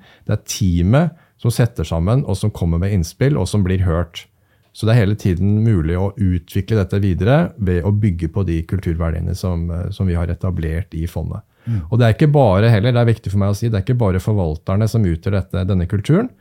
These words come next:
Speaker 1: Det er også de som sitter i resten av verdikjeden, om det er på analyse, på risikovurderinger, om det er på verdipapiroppgjør, og om det er på regnskap og,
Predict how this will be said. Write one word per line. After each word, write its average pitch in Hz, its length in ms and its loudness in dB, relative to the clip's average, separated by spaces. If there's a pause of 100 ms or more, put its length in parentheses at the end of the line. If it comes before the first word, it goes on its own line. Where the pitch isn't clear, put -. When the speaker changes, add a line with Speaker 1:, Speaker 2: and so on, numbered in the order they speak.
(480)
Speaker 1:
Det 107 140 2
er 104 240 0
også 104 260 0
de 98 140 2
som 107 160 0
sitter 101 560 -2
i 104 600 0
resten 92 280 -2
av 98 80 2
verdikjeden, 101 720 0 (400)
om 95 120 0
det 92 80 2
er 85 120 -2
på 95 100 0
analyse, 101 800 2
på 98 440 2
risikovurderinger, 90 1120 -2
om 92 140 0
det 92 100 -2
er 90 320 -2
på 98 140 -2 (320)
verdipapiroppgjør, 92 1300 -2
og 95 560 -4
om 98 120 0
det 92 120 -2
er 87 260 -2
på 92 160 -2
regnskap 92 720 -4
og, 90 280 -4